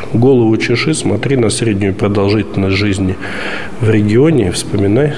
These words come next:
слова Священного Писания. «Дни лукавы суть». Кажется, много, а на самом деле чик и на небесах. Это же все очень быстро. И мы это знаем, и очень много имен, которые вы видите на стенах храма, это молодые люди,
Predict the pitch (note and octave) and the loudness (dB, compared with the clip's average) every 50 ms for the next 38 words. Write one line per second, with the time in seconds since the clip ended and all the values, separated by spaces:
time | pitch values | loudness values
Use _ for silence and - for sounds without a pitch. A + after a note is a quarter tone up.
0 | - - - - - F#2+ F#2 G#2 B2 C3 - - F#2+ - - - - A2+ A#2+ G#2+ | -6 -8 -6 -4 -2 -2 0 0 0 0 -2 -2 -2 -2 -2 -2 -2 0 0 0
1 | F#2+ F#2 F#2 - G2+ - - - F#2+ G2 G2+ G2 F#2+ F#2 F2+ G2 G2+ A#2 C3 C#3 | -2 -2 -4 -4 -4 -4 -2 -2 -2 0 0 0 0 -2 -2 0 0 2 2 2
2 | A#2+ G#2 F#2 - - - F#2+ F#2+ F#2+ F2+ - - - - C3+ - - - - G#2 | 2 0 0 -2 -4 -2 -2 0 0 -2 -2 -4 -4 -4 -6 -6 -6 -4 -4 -2
3 | G2 G2+ G2 - - - G#2+ G#2+ A#2+ D3 F3 D#3+ A2+ F#2 F2 F2 F#2 G#2 - - | -2 -2 -4 -4 -4 -2 0 0 0 0 0 0 0 0 -2 -2 -4 -4 -4 -2
4 | C#3 C#3 D3 A#2+ G#2+ A#2 A#2+ B2 B2 A#2+ - - - F3 F3 - - - - A2 | -2 0 0 0 0 0 0 0 -2 -4 -4 -4 -2 -2 -4 -4 -6 -4 -2 0
5 | A2+ A2 G#2+ G#2+ G2+ G#2 G2+ - - - A#2 A2+ - - - - - - - - | 2 2 2 2 2 0 -2 -2 -4 -4 -4 -4 -6 -8 -10 -10 -10 -10 -8 -6
6 | - - - - - - A#2 A2 - - A#2+ A#2 A#2 B2+ C#3 - - - - - | -6 -6 -6 -4 -2 0 0 0 0 0 0 0 0 0 0 -2 -6 -8 -8 -10
7 | - - - - - - - - - - - C#3+ D3 F3 A3+ A#3 - - E3 C3+ | -10 -10 -10 -10 -10 -10 -10 -10 -10 -6 0 2 2 4 4 2 2 0 0 0
8 | C3+ C3+ C#3+ D#3+ E3 D3 A#2+ G#2+ G#2 G#2+ - - - - A#2 B2 A#2+ A2+ G#2+ - | 2 2 2 2 2 2 2 0 0 -2 -2 -2 -2 0 0 0 0 0 -2 -4
9 | - - - - - - - - - - - - - A2+ A2+ A#2+ B2+ B2 A2 G#2+ | -4 -6 -8 -8 -8 -8 -8 -8 -8 -8 -6 -2 0 2 4 4 4 4 2 0
10 | - - - A2+ - - A#2 A2 A2+ G#2+ G2+ G2+ G2+ - - - - - - A2+ | 0 0 -2 -2 0 0 0 2 2 2 0 0 -2 -4 -6 -8 -8 -6 -2 0
11 | G#2+ A2+ A2 A2 G#2+ G#2+ - - G#2+ G#2 G#2 - - - A2+ A2 A2 A2 - - | 0 2 2 2 0 0 0 0 0 0 0 -2 -2 -2 0 0 0 0 -2 0
12 | D#3 F3 F3+ E3 B2 A2+ A#2+ - D3 D3 D#3 D#3+ D#3 E3 E3+ E3+ D#3 D3+ D#3+ D#3+ | 0 2 2 2 2 0 0 0 2 2 2 2 2 2 2 2 2 2 0 0
13 | D#3+ D3 | -2 -4